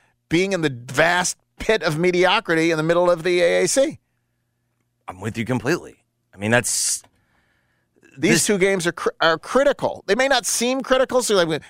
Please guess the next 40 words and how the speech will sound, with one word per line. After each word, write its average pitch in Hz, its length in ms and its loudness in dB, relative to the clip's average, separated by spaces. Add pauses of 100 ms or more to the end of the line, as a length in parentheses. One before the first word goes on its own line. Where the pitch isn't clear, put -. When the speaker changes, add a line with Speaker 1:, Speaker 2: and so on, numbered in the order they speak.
(100)
Speaker 1:
'cause 156 140 0
those 196 280 4
were 135 60 -10
the 117 100 -8
critical 110 360 -4
games. 101 240 -10 (160)
And 208 100 -6
by 262 100 6
the 247 80 2
way, 247 100 2
that 175 160 0
Boise 185 320 -2
State, 202 340 -2 (240)
uh, 185 420 2 (320)
that 160 160 -6
Boise 175 280 0
State 202 320 -2 (500)
Speaker 2:
They 107 100 -2
did 151 80 -6
it - 60 2
Speaker 1:
win, 208 180 2
Speaker 2:
again. 98 280 0 (180)
Speaker 1:
they 220 100 2
did 294 220 0
it 302 100 2
again. 311 600 2 (180)
Speaker 2:
They 95 100 -8
found 107 260 -2
a 104 40 2
way 104 120 2
to 101 80 2
lose. 101 360 0
Speaker 1:
They 285 260 0
did 285 340 0
it 311 160 2
again. 233 840 0 (380)
Boise 226 340 -2
S-, - 200 -4 (540)
Boise 226 360 0
State, 202 520 0